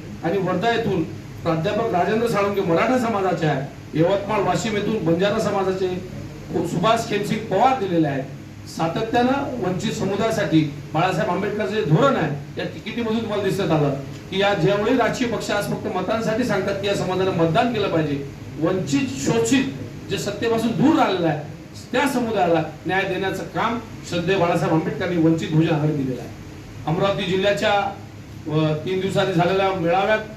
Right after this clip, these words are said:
सर्व जिल्ह्यांनी ठरवलं आणि तो ठराव करून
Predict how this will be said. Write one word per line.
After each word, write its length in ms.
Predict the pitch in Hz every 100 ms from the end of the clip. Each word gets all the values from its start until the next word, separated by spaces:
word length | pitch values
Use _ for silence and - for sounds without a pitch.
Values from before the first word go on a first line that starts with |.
| -
सर्व 200 | - 170
जिल्ह्यांनी 320 | 160 160 196 196
ठरवलं 500 | 160 214 214 151 143 - -
आणि 200 | 160 170 170
तो 80 |
ठराव 460 | 185 151 190 226 202
करून 160 | 170